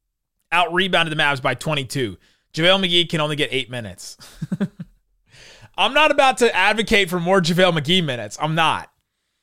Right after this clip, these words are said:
Because he's been bad. He was bad in this game. But I don't know. <laughs> Maybe you just have to grin and bear it.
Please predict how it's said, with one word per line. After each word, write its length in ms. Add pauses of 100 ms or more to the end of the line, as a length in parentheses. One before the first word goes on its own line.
(640)
Because 220
he's 140
been 160
bad. 320
He 100
was 160
bad 280
in 80
this 200
game. 400 (1040)
But 240 (800)
I 180
don't 180
know. 840 (320)
<laughs> 400
Maybe 220
you 100
just 180
have 140
to 80
grin 240
and 160
bear 240
it. 180